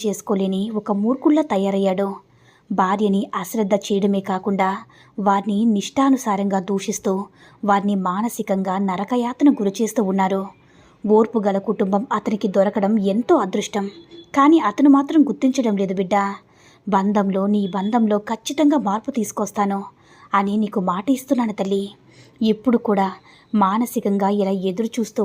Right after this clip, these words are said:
ఉండడం వల్ల నీ బాబా అస్సలు చూడలేడు తల్లి. నువ్వు బాధపడుతూ ఉండడం వల్ల నేను చూస్తూ ఉంటానని ఎలా అనుకుంటున్నావు చెప్పు? నువ్వు ఏదైనా ఒక రోజు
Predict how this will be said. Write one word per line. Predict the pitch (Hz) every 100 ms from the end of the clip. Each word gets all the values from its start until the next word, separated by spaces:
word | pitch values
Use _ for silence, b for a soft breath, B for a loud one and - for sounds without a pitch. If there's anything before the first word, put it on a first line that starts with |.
| 185
ఉండడం | 190 196 190
వల్ల | 190 190 196 - b b b
నీ | 226 214 185
బాబా | 185 196 202 - -
అస్సలు | - 294 294
చూడలేడు | 214 214 226 202 202
తల్లి. | 196 196 202 - b b b
నువ్వు | 226 208 196 180
బాధపడుతూ | 190 208 214 - 202 190
ఉండడం | 190 196 196 190
వల్ల | 190 190 214 - b b
నేను | 254 262 269
చూస్తూ | 269 294 - 330 220
ఉంటానని | 196 196 202 190 214 190
ఎలా | 214 240
అనుకుంటున్నావు | 247 220 214 202
చెప్పు? | 208 208 208 202 - _ b b b _ _ _ _
నువ్వు | 233 208 220 208
ఏదైనా | 208 233 208 196 208 202
ఒక | 202 202
రోజు | 202 202